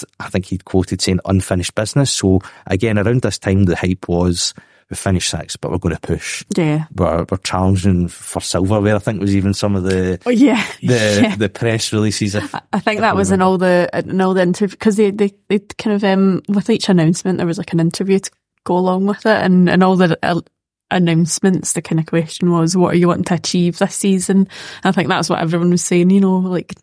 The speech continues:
Speaker 2: "Challenge for silverware, blah, blah, blah, blah, blah."
Speaker 1: Well, how it played out,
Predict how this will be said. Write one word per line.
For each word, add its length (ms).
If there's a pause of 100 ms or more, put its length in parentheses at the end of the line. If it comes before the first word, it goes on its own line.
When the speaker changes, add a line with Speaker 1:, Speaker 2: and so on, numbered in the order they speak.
(460)
Speaker 2:
"Challenge 440
for 120
silverware, 680
blah, 220
blah, 120
blah, 140
blah, 120
blah." 200 (960)
Speaker 1:
Well, 100
how 120
it 140
played 260
out, 100